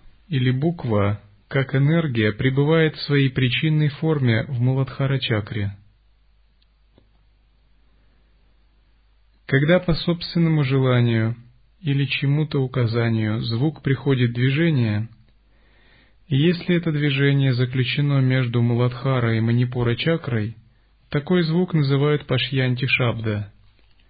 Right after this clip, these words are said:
Человек, который может распознавать такое тонкое состояние звука, без труда понимает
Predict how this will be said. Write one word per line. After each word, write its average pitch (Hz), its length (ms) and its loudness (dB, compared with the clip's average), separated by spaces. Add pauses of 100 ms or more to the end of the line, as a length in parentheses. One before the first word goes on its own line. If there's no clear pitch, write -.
(1300)
Человек, 180 440 0
который 175 360 0
может 156 320 0
распознавать 147 840 0
такое 127 400 -2
тонкое 131 460 -2
состояние 120 680 -2
звука, 143 400 -4
без 123 220 -4
труда 165 340 -2
понимает 147 640 -2